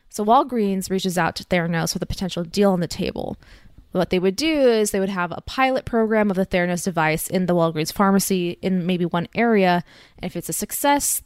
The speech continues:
they would launch it nationwide. So this would be a seriously lucrative deal if all goes well.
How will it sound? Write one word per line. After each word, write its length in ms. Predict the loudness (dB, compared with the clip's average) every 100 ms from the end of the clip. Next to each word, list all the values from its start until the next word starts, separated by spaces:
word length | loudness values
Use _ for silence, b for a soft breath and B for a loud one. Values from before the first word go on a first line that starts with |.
| _
they 120 | 2
would 120 | 2 0
launch 200 | -2 -4
it 60 |
nationwide. 680 | -6 -6 -6 -4 -4 -4 -6 -16 _ -20 b b -6
So 120 | -2
this 180 | 0 0
would 100 | 0
be 100 | 0
a 60 |
seriously 960 | 0 -2 -2 0 2 2 2 2 4 4
lucrative 720 | 4 4 4 0 0 -2 -6
deal 480 | -4 2 4 4 2
if 160 | 2
all 180 | 2 2
goes 240 | 2 -2 0
well. 260 | -2 -4